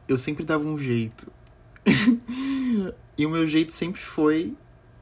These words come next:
por meio das minhas artes. Sabe? Eu era muito, no ensino médio, por exemplo, eu era muito ri-, ruim em química. Tipo, péssimo, assim. Eu lembro no,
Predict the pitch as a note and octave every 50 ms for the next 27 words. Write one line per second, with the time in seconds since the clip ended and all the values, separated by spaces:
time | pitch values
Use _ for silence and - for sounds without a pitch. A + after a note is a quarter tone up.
0 | - - - - - F3+ F3+ F#3 E3 D3+ D3+ D3+ D#3+ E3+ F3+ F#3 F#3 C#3 C#3 D3
1 | D#3 D#3 D#3 D#3 D#3+ E3+ E3 D3+ C#3 B2 B2 A#2+ A#2+ - - - - - - -
2 | - - - - - - - - - _ - - - - - - - - - -
3 | - - - - - - - - - - - - A#2 A#2 A#2+ B2 A#2+ A#2 A2+ -
4 | _ _ - - - - - - - - A#2 A#2+ C3 C3+ C#3 C#3+ C#3+ C#3 C3+ C3
5 | C#3+ D#3 - C3+ C3+ C3 C3 B2+ B2 - C3 B2+ A#2+ B2 B2+ B2+ C3 B2 B2 A#2
6 | A#2+ G#2+ A2+ G#2 A#2+ B2 A#2+ A#2+ A#2+ - F#2+ - - A2 A2+ A#2+ C3 C3 B2+ C3
7 | B2+ C3+ C#3+ C#3 C#3 B2+ C3+ C3+ B2 A#2+ - B2 A#2 B2+ C3 C3 C3 C3 C3 -
8 | - - C#3 C#3+ C#3+ - - A2+ G#2 G2+ G2+ - - - - - - - - -
9 | - - - - - - - - - - - - - - - - - - - C#3
10 | A#2+ - - C3+ A2 G#2+ G#2 - - G#2+ G2+ - - G#2+ G2 G2 G2+ G#2 A2+ A#2
11 | A#2+ A#2+ B2 A#2+ A#2+ A#2+ A#2 A2+ A2+ A2 G#2+